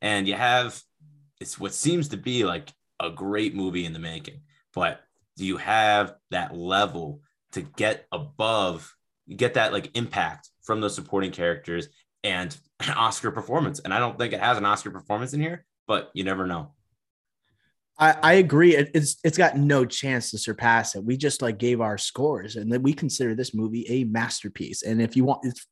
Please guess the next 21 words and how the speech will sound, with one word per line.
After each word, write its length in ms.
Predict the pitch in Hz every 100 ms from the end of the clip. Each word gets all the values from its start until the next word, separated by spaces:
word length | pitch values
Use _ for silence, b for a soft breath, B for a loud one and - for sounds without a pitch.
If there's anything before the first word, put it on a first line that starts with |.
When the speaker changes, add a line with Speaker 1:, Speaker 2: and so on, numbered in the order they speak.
| -
Speaker 2:
it's 300 | 123 - - - 165
nearly 260 | 202 262 269
impossible 640 | 240 214 226 214 196 135
to 120 | -
beat 220 | 151 160 -
a 60 |
masterpiece. 640 | 143 131 123 - 117 104 - B B B
But 60 | 160
what 100 | 208
I 80 | 202
think 240 | 233 226
Matt 200 | 170 165
Reeves 260 | 127 147 135
can 340 | - 123 131
do, 320 | 151 170 214 - b b b b
uh, 180 | 131 131
to 160 | -
make 220 | 151 156 151
his 380 | - 160 180 165
Batman 420 | 170 165 170 170
iteration, 840 | 165 160 156 156 156 175 170 190